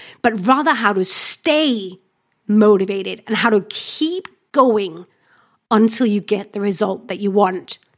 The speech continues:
That's the first part of breaking this whole start, stop, start, stop thing.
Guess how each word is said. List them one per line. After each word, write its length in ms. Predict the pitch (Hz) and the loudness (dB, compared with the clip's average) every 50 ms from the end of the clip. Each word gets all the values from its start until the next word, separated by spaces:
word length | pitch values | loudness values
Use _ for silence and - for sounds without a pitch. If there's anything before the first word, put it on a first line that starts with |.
| - 196 | -10 -8
That's 140 | 226 - | -4 -2
the 80 | - 311 | -2 -2
first 260 | - 311 294 262 - | 0 2 2 2 2
part 160 | - 262 233 | 2 0 2
of 140 | 233 220 - | 0 0 2
breaking 340 | 233 220 214 202 - 208 196 | 4 4 4 4 2 0 0
this 140 | 196 185 - | 0 0 0
whole 160 | 202 196 196 | -2 -2 -4
start, 320 | - - - 190 196 - | -4 -2 -2 -2 -2 -4
stop, 260 | - - 214 196 190 - | -6 -4 -4 -4 -4 -4
start, 300 | - - 202 - - - | -6 -6 -6 -6 -8 -8
stop 240 | - 208 180 - | -8 -8 -8 -8
thing. 260 | - - 190 208 202 | -8 -8 -8 -8 -8